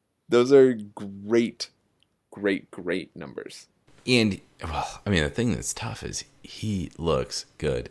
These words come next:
Speaker 2: in Boston.
Speaker 1: He looks much better in Boston than he did on the Tigers.
Speaker 2: And he looked pretty good on the Tigers. He looked great in Arizona, though. <laughs> Purple was his
Speaker 1: But he,
Speaker 2: color.
Speaker 1: but he did, so he had a really, he had an amazing twenty fifteen.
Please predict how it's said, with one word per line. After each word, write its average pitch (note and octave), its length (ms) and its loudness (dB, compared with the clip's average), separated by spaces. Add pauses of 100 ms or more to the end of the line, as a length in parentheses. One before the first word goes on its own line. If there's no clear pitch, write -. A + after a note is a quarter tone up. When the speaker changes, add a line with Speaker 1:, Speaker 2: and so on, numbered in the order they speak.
(120)
Speaker 2:
in C2+ 420 -6
Boston. A1 520 -8 (720)
Speaker 1:
He G2+ 60 -6
looks A2+ 220 0
much A2+ 200 0
better A#2+ 180 4
in G2+ 80 -2
Boston G2 320 0
than F2+ 100 -4
he F2 100 -2
did F2+ 160 -2
on C#2 80 -8
the C#2+ 60 -14
Tigers. - 500 -10 (640)
Speaker 2:
And G2 160 4
he G#2 140 4
looked A#2+ 180 4
pretty B2 160 2
good A2+ 140 4
on G#2 100 2
the F#2+ 60 0
Tigers. G2 480 0 (720)
He C#2+ 80 -4
looked - 260 -10 (400)
great C#2+ 460 -2
in C2+ 80 -12
Arizona, C2+ 440 -10
though. G1+ 300 -16 (360)
<laughs> - 340 -20
Purple D2 420 -4
was D2 360 2
his B1+ 100 -4
Speaker 1:
But D#3 100 2
he, G3 100 -2
Speaker 2:
color. G1+ 360 -6 (160)
Speaker 1:
but C#3 100 0
he D#3 160 -2
did, D#3 300 2
so D3+ 100 2
he C#3 140 2
had D3+ 120 4
a C3 80 6
really, B2+ 920 -2 (520)
he B2+ 120 2
had A#2+ 80 8
an A2+ 100 2
amazing B2 640 0
twenty B2 280 -2
fifteen. D#2+ 720 -4